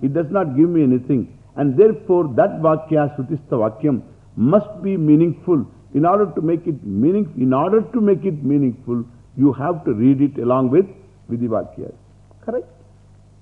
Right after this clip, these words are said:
Suppose there is a Siddha Vastu Paravakya which is meaningful and which is able to produce a result,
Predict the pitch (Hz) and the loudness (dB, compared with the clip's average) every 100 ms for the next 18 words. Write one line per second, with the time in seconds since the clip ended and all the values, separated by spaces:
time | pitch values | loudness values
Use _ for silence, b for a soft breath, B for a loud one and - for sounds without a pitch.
0 | _ _ - - _ - 156 156 - 254 | _ _ -20 -20 _ -6 -2 -2 0 0
1 | 311 277 233 233 202 156 180 160 190 160 | 2 2 2 2 -2 -2 -2 0 2 0
2 | - 160 143 131 104 90 - 92 123 - | -4 -6 -2 0 0 -4 -4 -2 -2 -4
3 | - - - - 170 180 - - 170 254 | -18 -20 -16 -6 -6 -6 -10 -8 0 4
4 | 294 - 214 214 202 160 - 123 113 - | 4 4 2 4 4 2 0 -4 -6 -10
5 | - - - - - - - - _ - | -20 -20 -20 -20 -20 -20 -20 -20 _ -20
6 | _ - _ _ _ _ - _ - 247 | _ -20 _ _ _ _ -20 _ 0 2
7 | 240 202 170 170 240 254 220 - 185 160 | 2 -2 2 2 4 2 0 -4 -4 -2
8 | 185 143 113 - 107 | -2 0 -2 -2 -4